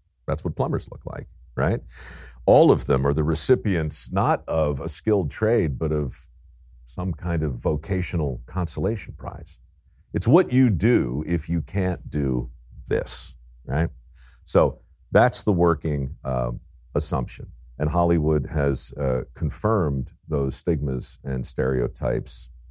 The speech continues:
in a multitudinous number of ways. Uh, Madison Avenue has done the exact same thing. You see the same portrayals in advertising as you do in popular culture. Books. I mean, look,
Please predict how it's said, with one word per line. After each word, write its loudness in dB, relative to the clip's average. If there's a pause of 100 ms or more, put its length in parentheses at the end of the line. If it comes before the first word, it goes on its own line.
(340)
in -2
a -10
multitudinous -4
number -6
of -14
ways. -8 (460)
Uh, 0
Madison 2
Avenue -2 (360)
has -2 (160)
done 2
the 0
exact -2
same -4
thing. -6
You -4
see -2
the 2
same 0
portrayals -2 (380)
in -2 (200)
advertising -2
as -6
you -4
do -2
in -2
popular -6
culture. -6 (420)
Books. 2 (320)
I -2
mean, 2 (520)
look, 2